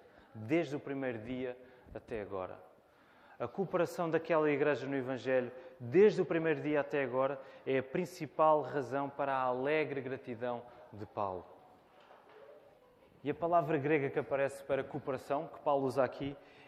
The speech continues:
é uma palavra bastante conhecida, koinonia. Muitos de vós provavelmente sabem o que é que significa koinonia. Significa uma relação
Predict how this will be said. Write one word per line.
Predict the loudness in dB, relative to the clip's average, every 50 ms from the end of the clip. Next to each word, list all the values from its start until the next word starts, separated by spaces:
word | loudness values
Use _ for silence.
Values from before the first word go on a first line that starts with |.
| -8 -2
é | 0 2
uma | 2 2 2
palavra | 4 4 4 4 4 2
bastante | 2 2 2 2 0 -2 -6 -4 -2 -2 -2 -4 -8 -10
conhecida, | -12 -10 -10 -10 -10 -12 -12 -8 -6 -4 -4 -2 -4 -4 -6 -8 -14 -20 -12 -6
koinonia. | -2 -2 -2 -2 -2 -2 -2 0 0 0 0 0 -2 -4 -10 -16 -20 -20 -16 -8
Muitos | -4 -4 -4 -4 -6 -6
de | -2
vós | 0 0 0 0
provavelmente | 0 0 0 0 0 0 -2 -2 -4 -2
sabem | 0 2 2 2 0
o |
que | -2 -4
é | -6
que | -6 -8
significa | -10 -8 -8 -6 -4 -6 -4 -4 -4 -6 -8 -10 -16 -18 -18 -20 -6 2
koinonia. | 4 4 4 6 4 2 2 2 2 2 0 -2 -4 -12 -18 -20 -12
Significa | -6 -4 -2 -2 -2 -2 -2 -2 -2 -2
uma | -2 0 -2 -2
relação | 0 2 0 0 0 0 -4 -4 -4 -4